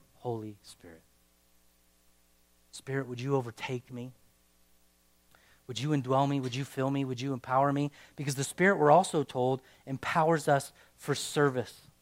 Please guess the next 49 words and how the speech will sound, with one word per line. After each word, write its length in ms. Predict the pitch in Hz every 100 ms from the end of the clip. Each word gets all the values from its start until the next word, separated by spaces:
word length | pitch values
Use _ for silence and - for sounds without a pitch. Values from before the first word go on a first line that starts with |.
| _ _ _ _ _ _ _ _ _ _ _ -
See, 160 | -
when, 200 | 180 180
when 120 | 170 170
you're 120 | 185
filled 300 | - 220 196
with 140 | 196
the 80 | 165
Spirit, 360 | - 220 214 165
you 80 |
actually 280 | 180 196 202
become 220 | 165 185
a 40 | 160
Christian. 420 | - 208 - 156 - - -
You 140 | 180
can't 280 | - 226 -
help 480 | - - 208 202 - _ _ _ _
but 200 | 175 165
be 160 | 170 180
stasis. 640 | - - 208 214 - 139
You 60 | 143
can't 240 | 214 208
be 100 | 175
static. 580 | 139 - - 202 202 170
You've 140 | 165 151
gotta 220 | 185 156 - _ -
continue 320 | 151 214 196
to 80 | 175
grow, 300 | 175 214 208
and 80 |
you 60 | 175
gotta 160 | 190 185
be 100 | 170
continued 480 | 180 - 202 185 - - _
to 80 | -
be 120 | 175
challenged. 600 | 151 - 226 233 220 170 180
And 100 | 156
so 100 | 190
what 140 | 185
happens 340 | 190 214 214
when 120 | 190 190
the 60 |
Spirit 320 | - 214 208
comes 160 | 196 170
inside 360 | 165 208 202 220
of 100 | 196
you 100 | 190
is 120 | 160
he 140 | 170